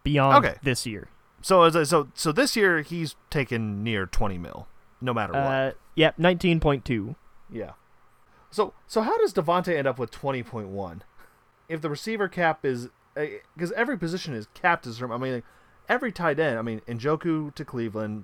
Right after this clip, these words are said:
Speaker 2: Schultz to Dallas, and Gesicki to Miami, they're all tagged at ten point nine million.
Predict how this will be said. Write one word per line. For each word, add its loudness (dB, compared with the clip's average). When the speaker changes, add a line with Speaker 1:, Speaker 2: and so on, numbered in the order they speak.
Speaker 2:
Schultz -2
to -12
Dallas, 0
and -8
Gesicki -6
to -4
Miami, -4
they're 0
all 0
tagged 2
at -6
ten -6
point -2
nine 0
million. -8